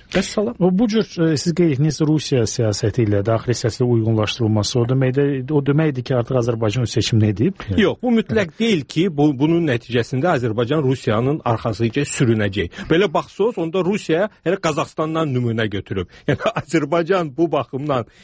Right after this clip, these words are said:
Speaker 1: yəni, daha kimi təkrar edirsə,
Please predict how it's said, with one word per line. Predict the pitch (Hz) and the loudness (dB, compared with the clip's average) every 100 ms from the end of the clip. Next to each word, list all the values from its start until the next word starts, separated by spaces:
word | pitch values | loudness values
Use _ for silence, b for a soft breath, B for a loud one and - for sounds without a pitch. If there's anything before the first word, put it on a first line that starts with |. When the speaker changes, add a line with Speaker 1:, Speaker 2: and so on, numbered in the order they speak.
| b | b
Speaker 1:
yəni, | 127 123 117 B - | -2 0 -4 B -6
daha | 135 127 156 - - | -4 0 -2 -4 -4
kimi | 170 165 | -2 -2
təkrar | 180 117 - 117 104 101 | -2 -6 -4 -2 -2 -4
edirsə, | 101 101 - 185 | -4 -4 -2 -2